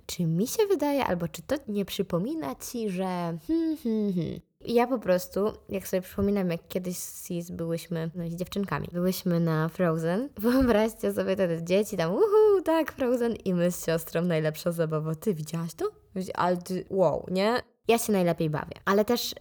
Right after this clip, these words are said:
każdy gatunek definiuje mnie trochę inaczej. I wcale nikt się tego nie spodziewał, nie? Na przykład jak oglądam kryminał, zasłaniam się kołdrą, no nie?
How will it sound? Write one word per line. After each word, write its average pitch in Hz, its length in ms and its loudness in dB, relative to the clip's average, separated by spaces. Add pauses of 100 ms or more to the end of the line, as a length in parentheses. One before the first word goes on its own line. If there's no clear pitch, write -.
każdy 262 340 0
gatunek 220 480 0
definiuje 202 500 2
mnie 175 120 2
trochę 196 300 0
inaczej. 156 520 -2 (100)
I 202 120 0
wcale 381 380 2
nikt 240 220 -6
się 202 80 -4
tego 180 180 2
nie 165 100 0
spodziewał, - 520 -4
nie? 208 260 0 (180)
Na 185 80 -2
przykład - 240 -6
jak 175 120 -6
oglądam 180 360 2
kryminał, 160 640 0 (140)
zasłaniam 170 480 2
się 156 140 -6
kołdrą, 156 480 -4
no 165 60 -8
nie? 170 240 -4